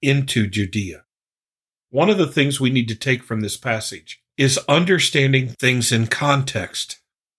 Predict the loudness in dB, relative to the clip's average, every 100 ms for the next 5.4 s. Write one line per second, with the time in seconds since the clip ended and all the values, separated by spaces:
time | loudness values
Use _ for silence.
0 | _ 0 2 0 2 0 0 0 -2 -2
1 | 0 0 -2 -4 -4 -8 0 2 2 0
2 | -2 0 -2 -2 -4 -2 -2 -4 -6 -4
3 | -4 -4 -8 _ 0 0 2 -2 -4 0
4 | 2 2 0 -4 -2 -2 -6 -8 -8 -6
5 | -4 -4 -8